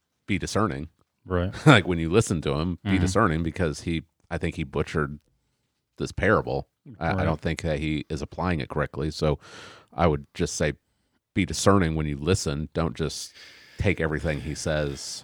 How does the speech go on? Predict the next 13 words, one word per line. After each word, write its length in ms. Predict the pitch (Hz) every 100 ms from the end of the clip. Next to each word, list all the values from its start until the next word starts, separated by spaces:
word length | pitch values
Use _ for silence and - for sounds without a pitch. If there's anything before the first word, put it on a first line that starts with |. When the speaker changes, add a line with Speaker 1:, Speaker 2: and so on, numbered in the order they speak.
| -
Speaker 1:
um, 540 | 92 82 73 71 73 -
at 160 | 80
face 240 | - 82 -
value. 500 | 65 85 76 73 73 _ _ _ -
Um, 340 | 71 69 69 -
actually 400 | - 71 - 69
ask 260 | 78 - 73
yourself, 340 | 71 71 - -
is 240 | 123 90 -
this 320 | 85 - - - - -
an 140 | - 90
appropriate 640 | - - 92 - 76 73
application 680 | 80 - - 85 87 78 71